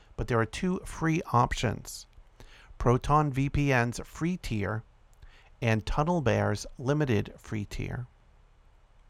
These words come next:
Are you worried about protesters outside the clinic violating your privacy? The problem. Unfortunately, some people who are against abortion stand outside abortion clinics to try to shame and embarrass people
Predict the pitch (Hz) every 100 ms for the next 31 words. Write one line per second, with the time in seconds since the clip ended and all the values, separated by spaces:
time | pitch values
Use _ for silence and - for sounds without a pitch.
0 | _ - - - - - - 131 143 175
1 | 185 180 165 - 165 - 120 104 - 104
2 | 110 110 - 117 107 - 165 127 104 -
3 | 101 110 110 110 98 104 104 101 - 110
4 | 107 113 - - 113 - _ _ - _
5 | - _ _ - - - - - 123 117
6 | 110 95 101 - _ _ - - - 131
7 | 123 - 233 220 113 104 90 95 104 -
8 | 139 160 196 185 127 110 113 107 104 120
9 | - 113 113 120 - 101 95 - 110 104
10 | 110 110 113 104 101 113 113 120 110 -
11 | 101 104 - - 107 107 104 104 - 131
12 | 127 135 - 123 113 107 117 131 - 117
13 | 101 -